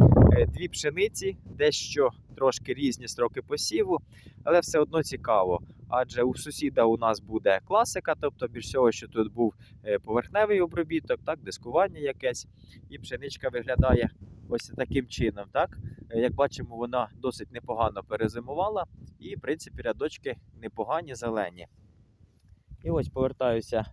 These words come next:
на своє поле. Ось ця межа. Е, у нас, у нас, як бачимо, край,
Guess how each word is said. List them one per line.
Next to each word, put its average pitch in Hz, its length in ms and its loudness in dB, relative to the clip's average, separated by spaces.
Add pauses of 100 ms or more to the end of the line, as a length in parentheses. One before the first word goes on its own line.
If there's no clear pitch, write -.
(120)
на 120 140 -4
своє 123 320 -2
поле. 185 380 -2 (480)
Ось 117 220 2
ця 113 160 0
межа. 107 420 2 (1700)
Е, 135 520 2
у 147 140 2
нас, 156 380 0 (360)
у - 80 -12
нас, 147 260 -2
як 123 140 -6
бачимо, 117 500 -2 (440)
край, 127 420 2